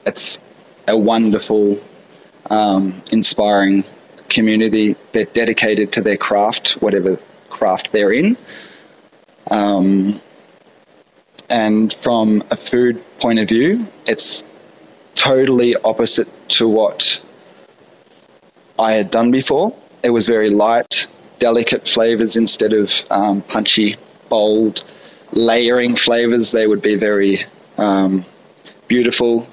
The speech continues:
delicate, light, fresh. Um, trying to treat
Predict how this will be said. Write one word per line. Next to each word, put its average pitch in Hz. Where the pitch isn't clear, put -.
delicate, 117
light, 113
fresh. -
Um, 98
trying 143
to 139
treat 143